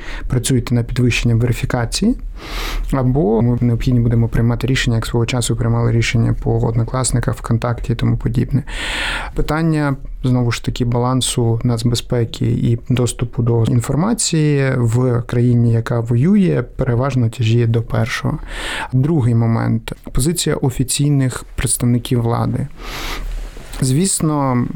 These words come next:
коли канали накручують собі величезну, величезну аудиторію, дуже спокусливо виходити і спілкуватися. Але тут персональний вибір чи вибір структури.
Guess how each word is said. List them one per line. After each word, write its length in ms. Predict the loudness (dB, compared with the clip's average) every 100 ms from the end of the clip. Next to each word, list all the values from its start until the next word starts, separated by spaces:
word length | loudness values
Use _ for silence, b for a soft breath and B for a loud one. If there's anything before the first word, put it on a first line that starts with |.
| -2
коли 340 | 0 2 2 0
канали 400 | 0 0 2 2
накручують 600 | 0 0 -2 0 -2 0
собі 520 | -2 0 2 2 2
величезну, 640 | 2 2 2 0 2 2
величезну 440 | 2 2 0 0 0
аудиторію, 400 | 0 0 0 2
дуже 220 | 2 0
спокусливо 600 | -2 -2 0 0 0 2
виходити 500 | 0 0 0 0 -2
і 40 |
спілкуватися. 760 | -4 -6 -6 -2 -2 -4 -6 -10 B B B B B B B
Але 260 | -2 0 0
тут 200 | -2 -4 -4 -4
персональний 720 | -2 0 0 0 0 0 0
вибір 500 | 0 0 0 -2 -4
чи 160 | -4 0
вибір 360 | 2 0 0
структури. 720 | -2 -2 -4 -2 -2 -2 -4